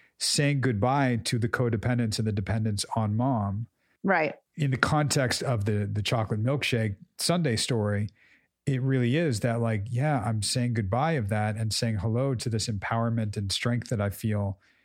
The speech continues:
Speaker 1: in me as an individual. It was cool. Very cool.
Speaker 2: Well, and love, loving how then the, the sprinkles analogy just kept going and holding on to her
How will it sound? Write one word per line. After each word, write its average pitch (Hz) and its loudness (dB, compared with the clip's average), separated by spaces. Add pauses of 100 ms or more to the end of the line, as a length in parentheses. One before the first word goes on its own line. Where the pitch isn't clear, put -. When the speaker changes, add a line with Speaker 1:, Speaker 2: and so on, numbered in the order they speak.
(200)
Speaker 1:
in 120 2
me 131 -2
as 113 0
an 110 0
individual. 110 -2 (200)
It 180 -4
was 165 -6
cool. - 0
Very 139 0
cool. 113 -2 (480)
Speaker 2:
Well, 233 4
and 208 4
love, 226 2 (100)
loving 220 2
how 185 4
then 190 2
the, 175 2
the 185 2
sprinkles 202 2 (220)
analogy 175 2
just 180 0
kept 185 0
going 190 2
and 170 0 (300)
holding 208 4
on 220 4
to 247 2
her 180 2